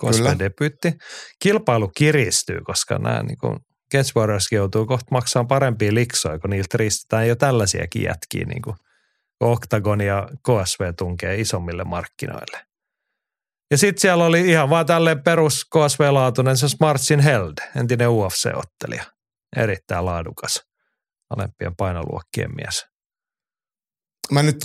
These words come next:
Speaker 2: vielä varmistin tästä Materlaa, niin Materla on voittanut Miika Mehmetin, mut,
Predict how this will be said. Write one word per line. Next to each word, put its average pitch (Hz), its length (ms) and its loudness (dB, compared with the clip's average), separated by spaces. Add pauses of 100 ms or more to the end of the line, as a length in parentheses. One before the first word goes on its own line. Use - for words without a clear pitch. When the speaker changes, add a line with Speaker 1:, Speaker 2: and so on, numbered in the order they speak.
(120)
Speaker 2:
vielä 151 280 4
varmistin 135 440 2
tästä 131 220 2
Materlaa, 113 720 2
niin 107 260 2 (160)
Materla 135 500 2
on 120 120 2
voittanut 131 440 0
Miika 151 260 0
Mehmetin, 127 600 0 (640)
mut, 107 140 -4